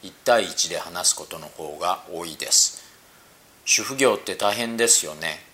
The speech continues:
僕も十年以上主婦をしていたんですが、いろいろと大変でした。そういえば今も主婦みたいなことをしていますね。シングルファーザーは主婦とは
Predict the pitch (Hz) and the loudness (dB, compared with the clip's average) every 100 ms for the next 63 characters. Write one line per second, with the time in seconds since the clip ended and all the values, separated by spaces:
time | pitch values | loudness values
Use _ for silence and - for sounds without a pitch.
0 | - 95 95 117 113 117 117 107 113 117 | -12 -10 -8 -4 -2 -2 -2 -4 -2 -2
1 | 117 117 110 92 78 - - 92 87 78 | -2 -4 -2 -2 -2 0 0 -2 -6 0
2 | - 90 85 80 76 73 73 - 73 76 | 0 0 -4 -6 -6 -2 0 0 -4 -10
3 | - 87 90 90 87 - 80 - - 80 | -12 -10 -8 -6 -8 -8 -10 -8 -8 -6
4 | 82 80 76 - - - - - - - | -8 -10 -4 -2 -2 -8 -14 -20 -20 -20
5 | - - - _ - - 135 135 135 127 | -20 -20 -20 _ -4 0 0 2 0 2
6 | 82 80 - 120 117 92 80 80 - 104 | 0 -2 -6 -4 0 0 -4 -4 -2 -2
7 | 92 80 - 87 87 78 73 - 80 82 | -4 -10 -14 -8 -6 -6 -8 -12 -10 -10
8 | 76 78 - - 90 80 - 82 78 - | -10 -12 -4 -4 -2 -6 -10 -8 0 2
9 | 78 73 - - - - - - - - | 2 -4 -10 -20 -20 -20 -20 -20 -6 -2
10 | 113 123 120 120 117 120 104 90 76 73 | -2 -2 -2 -2 4 6 6 4 0 -2
11 | 73 80 - - 101 87 80 - 78 76 | -2 -4 0 0 0 -4 -12 -12 -6 -4
12 | 73 | -4